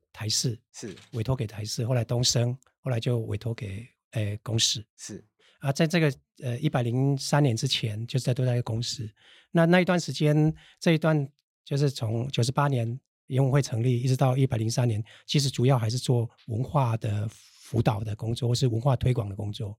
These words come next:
Speaker 2: 是。
Speaker 1: 所以这个基金会现在很特别，就是全台湾唯一的、很特别的单位，就是唯一的机构同时有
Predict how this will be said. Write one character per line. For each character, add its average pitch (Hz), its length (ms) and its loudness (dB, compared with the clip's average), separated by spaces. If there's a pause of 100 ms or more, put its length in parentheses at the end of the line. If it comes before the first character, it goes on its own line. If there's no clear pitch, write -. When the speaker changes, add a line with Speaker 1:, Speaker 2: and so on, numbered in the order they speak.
Speaker 2:
是。 101 260 -16 (100)
Speaker 1:
所 185 140 2
以 156 180 0 (280)
这 214 100 2
个 196 80 4
基 - 100 2
金 180 160 4
会 180 140 6
现 170 140 2
在 160 60 6
很 113 100 2
特 135 200 2
别， 110 140 -2
就 123 140 2
是 147 60 4
全 - 280 2
台 131 220 2
湾 135 340 2
唯 117 160 2
一 127 220 -2
的、 110 120 -6 (520)
很 110 100 -4
特 151 160 2
别 117 80 -2
的 117 60 -2
单 120 120 0
位， 127 60 0
就 127 100 0
是 127 140 0 (540)
唯 139 200 2
一 190 120 8
的 147 80 6
机 151 180 -2
构 139 340 0 (300)
同 135 180 0
时 131 280 2
有 110 360 0